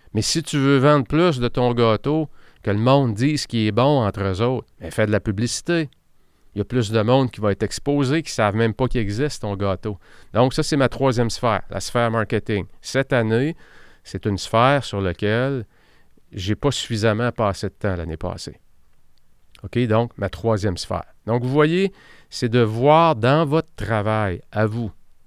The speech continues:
dans votre profession, dans votre métier, peu importe ce que vous faites,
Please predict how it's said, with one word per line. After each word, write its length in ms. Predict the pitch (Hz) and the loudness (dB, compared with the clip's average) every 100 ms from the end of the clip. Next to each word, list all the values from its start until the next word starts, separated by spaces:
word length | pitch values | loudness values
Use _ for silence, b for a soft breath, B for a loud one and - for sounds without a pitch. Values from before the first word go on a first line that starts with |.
| _ - | _ -6
dans 140 | 98 | -2
votre 180 | 123 - | -2 -2
profession, 760 | - 147 - 131 - 135 131 98 | -2 -2 -2 -4 -4 -4 -2 0
dans 160 | 98 | -2
votre 240 | 107 113 123 | -2 -4 -4
métier, 480 | 123 - 135 135 | -4 -6 -6 -4
peu 160 | - 113 | -2 -4
importe 260 | 110 127 - | -4 -8 -8
ce 80 | |
que 80 | - | -8
vous 140 | 104 104 | -8 -6
faites, 300 | - 120 | -6 -6